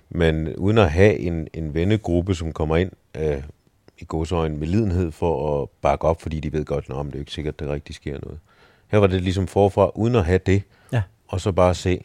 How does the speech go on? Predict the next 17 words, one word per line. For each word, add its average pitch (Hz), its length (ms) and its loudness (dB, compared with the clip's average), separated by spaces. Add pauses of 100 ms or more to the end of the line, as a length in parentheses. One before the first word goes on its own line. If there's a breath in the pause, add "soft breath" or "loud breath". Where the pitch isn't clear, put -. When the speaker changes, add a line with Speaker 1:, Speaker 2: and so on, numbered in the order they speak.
(100)
Speaker 1:
"Nå, 90 140 -2
hvad 101 100 0
sker - 240 -6
der?" - 60 -18 (360)
Speaker 2:
Men, 135 280 -6
men, 131 240 -4 (140)
Speaker 1:
Kan, 139 120 2
Speaker 2:
men 92 100 4 (120)
Speaker 1:
kan, 90 380 2
kan 87 220 -4
de 85 60 -6
mine 95 220 0
malerier 85 480 2
gøre 85 300 0
noget 76 260 -4
for 82 60 -10
folk, 73 320 -8